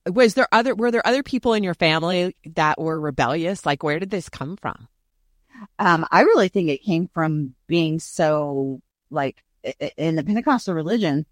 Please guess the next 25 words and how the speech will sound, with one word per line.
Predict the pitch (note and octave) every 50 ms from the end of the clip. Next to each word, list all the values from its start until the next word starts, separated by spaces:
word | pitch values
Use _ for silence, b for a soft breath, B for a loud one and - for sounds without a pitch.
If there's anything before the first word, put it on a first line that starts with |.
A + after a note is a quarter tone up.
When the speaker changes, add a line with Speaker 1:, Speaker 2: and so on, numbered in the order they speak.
| _ _ -
Speaker 2:
back | - F3 F3+ E3+
then | D3+ E3+ G#3 G#3+
at | G#3+ C#3+
least, | C#3 D3 C#3+ C#3+ D3 - -
you | F#3 A#3
could | - B3 F#3+
do | C#3+ D3+ C3+
nothing. | A#2+ A#2+ B2 C3 D3 D#3+ - _ - D#2 D2 - - _ -
I | D#3+ E3
mean, | E3+ E3 D3+ D3
I | - F3+
couldn't | G3+ - - A#3+ F#3+ F#3 F3+ E3 - D#3 D3
dance. | - F#3+ E3 E3 D3+ B2+ - - -
I | - C#3+
couldn't | - - F3+ F3 F3+ E3 - D3+ -
bowl. | - E3+ E3 D3 C3 A#2 G#2 - -
I | - C#3+
couldn't | D3+ - - F#3 F3 E3 -
go | - F3+ F3+
to | F#3+
a | F3+ F3 F3
movie. | F3+ F#3 F3 F3 D#3+ D3 - - - - -
I | B2 C3+
couldn't | - - F#3+ F#3 F#3 F#3+ F#3 F3+ - _ _ _ _ _ -
wear | F3+ F#3+ F3+ F3+ F3 F3 F3